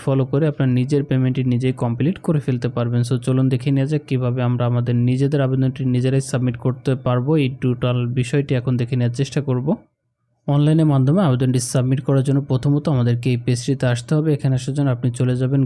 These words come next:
Google-এ। Google-এ গিয়ে এলপিজিএল ডট এলিটো ডট কম ডট বিডি এটি লিখে যদি সার্চ করেন, তাহলে কিন্তু এই পেজটিতে চলে আসতে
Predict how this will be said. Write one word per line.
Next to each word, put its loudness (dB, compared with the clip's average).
Google-এ। 2
Google-এ 2
গিয়ে 2
এলপিজিএল 2
ডট 0
এলিটো 2
ডট 2
কম 0
ডট 2
বিডি 0
এটি 0
লিখে 0
যদি 0
সার্চ -2
করেন, 2
তাহলে 0
কিন্তু 0
এই 0
পেজটিতে -2
চলে 2
আসতে -6